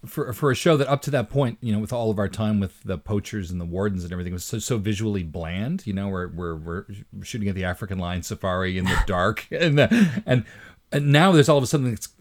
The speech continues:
it's kinda sci-fi and cool, but then it goes on way too long without any clear explanation of what's happening. I mean, you understand they're being examined, but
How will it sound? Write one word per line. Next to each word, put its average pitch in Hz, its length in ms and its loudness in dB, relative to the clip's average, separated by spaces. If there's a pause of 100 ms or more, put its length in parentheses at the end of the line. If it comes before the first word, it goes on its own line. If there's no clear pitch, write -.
(100)
it's - 180 -6
kinda 127 220 0
sci-fi 151 540 2
and 104 140 0
cool, 165 280 2
but 113 220 0
then 165 140 4
it 165 60 2
goes 131 220 0
on 95 480 0
way 131 200 8
too 113 220 2
long 85 480 -2
without 110 320 2
any 110 160 4
clear 131 500 6
explanation 101 600 0
of 85 80 -2
what's 85 160 -6
happening. 82 400 -6
I - 20 -6
mean, 110 160 2
you 113 100 2
understand 113 380 0
they're 98 80 2
being 90 220 -4
examined, 80 680 -6
but - 160 -8